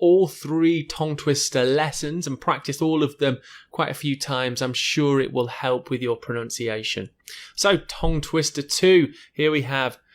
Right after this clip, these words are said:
a cute black spider, and we're gonna be doing the B and bl sounds here. A black bug bleeds black blood. Quite a gruesome tongue twister.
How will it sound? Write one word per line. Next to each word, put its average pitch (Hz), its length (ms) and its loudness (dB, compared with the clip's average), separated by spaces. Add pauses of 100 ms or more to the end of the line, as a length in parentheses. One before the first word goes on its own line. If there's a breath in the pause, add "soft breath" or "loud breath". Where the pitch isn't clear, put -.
(220 soft breath)
a 117 80 -8
cute - 580 -10
black 131 580 -4
spider, 139 800 -2 (280 soft breath)
and 135 120 -4
we're 147 100 2
gonna 165 180 2
be 147 100 2
doing 139 380 0
the 127 160 0
B 143 280 4 (360)
and 123 240 -10
bl 147 240 4 (200)
sounds 131 680 -2
here. 156 260 4 (2250 soft breath)
A 135 80 -2
black 147 500 0 (140)
bug 156 340 6 (140)
bleeds 160 680 2
black 143 440 -2
blood. 139 380 4 (800)
Quite - 220 -16
a - 40 -6
gruesome 135 840 2 (180)
tongue 170 340 -2
twister. 127 500 0